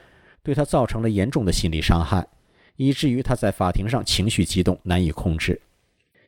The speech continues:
一家人的血泪，丈夫悲愤离世，迫害阴霾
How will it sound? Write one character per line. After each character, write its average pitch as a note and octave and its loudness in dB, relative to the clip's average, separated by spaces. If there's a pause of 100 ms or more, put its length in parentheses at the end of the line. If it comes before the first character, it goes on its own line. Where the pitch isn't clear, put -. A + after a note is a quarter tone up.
一 B2+ -2
家 B2 0
人 G2 0
的 F#2 2
血 F2+ 0
泪， F2+ 0 (520)
丈 B2+ 2
夫 G2 -8
悲 - 2
愤 F#2 -2
离 E2+ 0
世， - 0 (300)
迫 - 2
害 G2+ 0
阴 B2+ 0
霾 G#2 -2